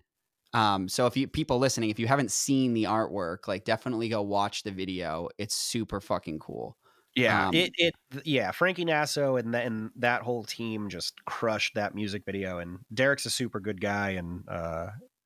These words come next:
Speaker 2: such a talented artist.
Speaker 1: Yeah, really, really cool stuff.
Speaker 2: A lot
Speaker 1: Um,
Speaker 2: of feeling. It, it's, it's not like he paints with his eyes.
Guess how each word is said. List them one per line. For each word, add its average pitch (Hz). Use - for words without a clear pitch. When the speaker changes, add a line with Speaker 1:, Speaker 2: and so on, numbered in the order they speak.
Speaker 2:
such -
a -
talented 110
artist. 80
Speaker 1:
Yeah, 87
really, 131
really 113
cool 98
stuff. 90
Speaker 2:
A 135
lot 139
Speaker 1:
Um, 107
Speaker 2:
of 98
feeling. 139
It, 123
it's, -
it's 127
not 147
like 127
he 113
paints -
with 104
his 98
eyes. 98